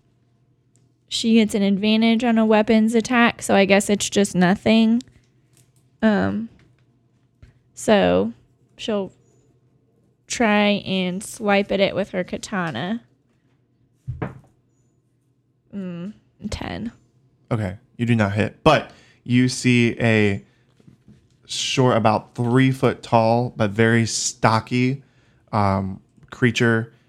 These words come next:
Speaker 2: It kind of looks like a gnome, but it's a lot, it's got very dark skin and it's way stockier than any gnome you've seen and, like, really, like, muscular and, uh, got, like, a long nose, very, it's completely bald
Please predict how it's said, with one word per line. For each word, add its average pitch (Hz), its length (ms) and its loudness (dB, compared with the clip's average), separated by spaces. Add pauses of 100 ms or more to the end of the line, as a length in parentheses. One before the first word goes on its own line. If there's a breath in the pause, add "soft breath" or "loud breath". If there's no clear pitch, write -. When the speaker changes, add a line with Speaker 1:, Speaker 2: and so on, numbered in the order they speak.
(160 soft breath)
Speaker 2:
It - 180 -4
kind 139 460 -2
of 160 120 0
looks 180 320 0
like 175 240 0
a 175 40 -2
gnome, 175 460 2
but 120 140 4
it's 113 180 -2
a 117 60 0
lot, 117 460 2
it's - 180 -6
got 117 200 -2
very 110 460 0
dark 110 440 0
skin 113 360 0
and 107 120 2
it's 101 180 -2
way 104 560 2
stockier 107 560 0
than 104 140 2
any 101 160 -2
gnome 101 300 0
you've 113 140 -2
seen 120 200 0
and, 107 100 0
like, 107 140 0
really, 104 360 2
like, 101 240 -4
muscular 120 800 0 (500 soft breath)
and, 104 360 0
uh, 98 320 0 (380)
got, - 160 2
like, 107 120 -2
a 107 60 2
long 104 580 2
nose, 104 680 2
very, 104 480 2 (100)
it's 123 240 -4 (120)
completely 123 500 0
bald 104 580 -2